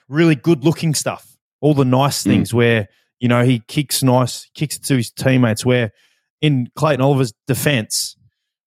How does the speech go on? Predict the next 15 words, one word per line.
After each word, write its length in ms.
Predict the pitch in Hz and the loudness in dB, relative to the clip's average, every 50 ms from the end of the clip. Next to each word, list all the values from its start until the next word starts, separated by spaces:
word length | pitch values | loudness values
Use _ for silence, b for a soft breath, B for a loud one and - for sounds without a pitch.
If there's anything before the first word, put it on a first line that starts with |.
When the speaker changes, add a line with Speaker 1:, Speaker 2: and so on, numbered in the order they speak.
| _ | _
Speaker 1:
he 140 | - 139 147 | -4 0 0
wins 300 | 135 127 143 143 135 110 | 2 4 4 2 2 0
the 60 | 123 | 0
contested 420 | - - - - 160 156 - - 131 | -2 -2 0 2 2 0 0 0 2
ball 180 | 131 120 110 107 | 2 2 2 2
where 140 | 123 123 123 | 2 0 0
he 60 | 120 | 0
gets 240 | 113 147 123 - 127 | 0 -2 -2 -2 -2
it 60 | 127 | -4
out 80 | 127 | -4
and 80 | 113 110 | -4 -6
just 120 | 117 - - | -6 -4 -2
handballs 360 | 131 127 120 113 104 98 92 | -2 -2 -2 -2 -4 -6 -10
it. 60 | - _ _ _ _ _ _ | -16 _ _ _ _ _ _
So 340 | - 147 139 139 131 127 | -4 0 0 2 2 0